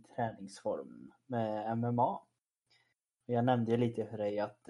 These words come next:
man har ont på nya ställen. Det är det som fortfarande chockar mig, att man har sår vid knogarna för att de inte är riktigt bekväma att använda handskar som jag införskaffade för ett tag sedan. Jag har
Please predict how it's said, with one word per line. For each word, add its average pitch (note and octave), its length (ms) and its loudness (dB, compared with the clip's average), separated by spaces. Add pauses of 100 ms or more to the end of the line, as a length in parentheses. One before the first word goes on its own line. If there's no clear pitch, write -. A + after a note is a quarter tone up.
man A#2 260 -4
har B2+ 260 -2
ont B2+ 400 -2
på - 120 -4
nya A#2+ 440 -2
ställen. C3 580 0 (300)
Det B2 100 -8
är A#2+ 200 -4
det A#2+ 280 -2
som G#2+ 480 -6 (920)
fortfarande A#2+ 640 0
chockar B2 420 -2
mig, F2 300 -10
att - 400 -20 (680)
man A#2 140 2
har A2+ 80 2
sår B2 420 4
vid A2 200 -4
knogarna A2 880 0
för A2 80 -2
att A2 140 -6
de G#2+ 140 -8
inte G#2 200 -10
är G#2+ 40 -6
riktigt G#2 420 -14
bekväma G#2+ 520 -4
att G#2+ 40 -4
använda G2+ 200 -8
handskar G#2 640 -2
som A#2 220 -10
jag A2+ 100 -6
införskaffade A2+ 680 -12
för A#2+ 80 -12
ett A#2+ 160 -4
tag A#2 340 -6
sedan. B2 340 -6 (1500)
Jag B2+ 120 4
har B2 380 4